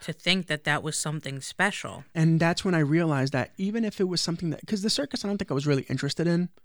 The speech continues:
Speaker 2: Like, I really didn't give a shit about it. If it was, I was really into, into, uh, wrestling as a kid.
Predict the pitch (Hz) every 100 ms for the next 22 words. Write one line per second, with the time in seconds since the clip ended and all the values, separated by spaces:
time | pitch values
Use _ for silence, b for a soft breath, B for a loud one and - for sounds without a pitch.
0 | _ 147 151 170 170 156 143 139 139 147
1 | 139 135 127 151 - b b b b 151
2 | 196 170 190 - 175 190 156 160 160 151
3 | 151 143 147 - 160 147 131 107 123 117
4 | 120 160 160 123 120 110 - 95 -